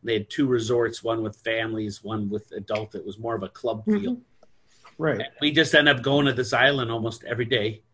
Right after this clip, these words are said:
Speaker 1: Nine A M, the boat starts. It comes into the hotel. You just get on the boat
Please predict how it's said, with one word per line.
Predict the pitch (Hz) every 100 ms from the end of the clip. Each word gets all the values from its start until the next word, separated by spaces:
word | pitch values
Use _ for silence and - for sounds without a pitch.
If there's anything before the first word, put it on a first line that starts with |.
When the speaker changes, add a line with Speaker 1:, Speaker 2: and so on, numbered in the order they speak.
| _ _ _
Speaker 1:
Nine | - 117 131 135
A | 135 131
M, | 135
the | 127
boat | 110 123 127
starts. | - 120 120 -
It | -
comes | 135 127
into | - 143 160 151
the | 143 131
hotel. | 135 131 131 104 107 _ _ _ _ _ _ _ _ -
You | 123
just | 117 117 -
get | - 127
on | 123
the | 135
boat | 127 123 131